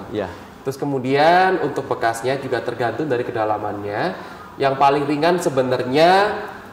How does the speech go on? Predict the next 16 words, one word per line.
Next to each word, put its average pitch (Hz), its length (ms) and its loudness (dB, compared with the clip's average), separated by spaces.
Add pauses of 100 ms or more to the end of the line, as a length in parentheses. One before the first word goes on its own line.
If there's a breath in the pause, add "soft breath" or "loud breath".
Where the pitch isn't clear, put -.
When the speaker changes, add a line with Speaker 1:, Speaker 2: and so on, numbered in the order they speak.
Speaker 2:
itu 151 240 4
yang 156 400 6
rata-rata 147 1200 6
gitu 143 80 4
kan 139 160 2
ya, 151 160 4
Speaker 1:
Kecil-kecil 160 80 2
aja 143 160 4
Speaker 2:
kecil-kecil, 160 240 6
Speaker 1:
lah. 185 80 4
Speaker 2:
kecil-kecil 170 560 6
gitu 151 80 4
Speaker 1:
Iya, 147 80 2
Speaker 2:
kan 143 160 2
ya. 156 160 6
Speaker 1:
imut-imut 156 320 2